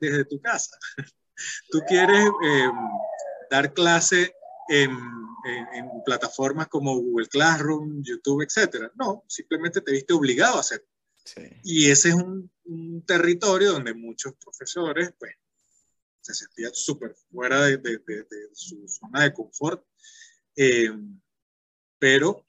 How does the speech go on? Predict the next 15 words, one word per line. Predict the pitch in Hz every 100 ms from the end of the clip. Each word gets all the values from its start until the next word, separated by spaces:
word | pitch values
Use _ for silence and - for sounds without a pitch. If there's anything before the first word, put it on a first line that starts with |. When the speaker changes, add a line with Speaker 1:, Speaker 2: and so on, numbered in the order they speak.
| _ _ _ _
Speaker 1:
pues | - 104
bueno, | 113 95 _ _ _
también | 110 107 110 113
te | 127
pregunto | 110 110 117 135 135
tú | 113 -
como | 123 123
persona | - 117 - 110 123 131 _ -
joven | 151 139 185 -
<laughs> | 135 127 -
de | 117
esta | 143 143
Speaker 2:
<laughs> |
Speaker 1:
nueva | 135 139
generación, | 143 - 156 147 175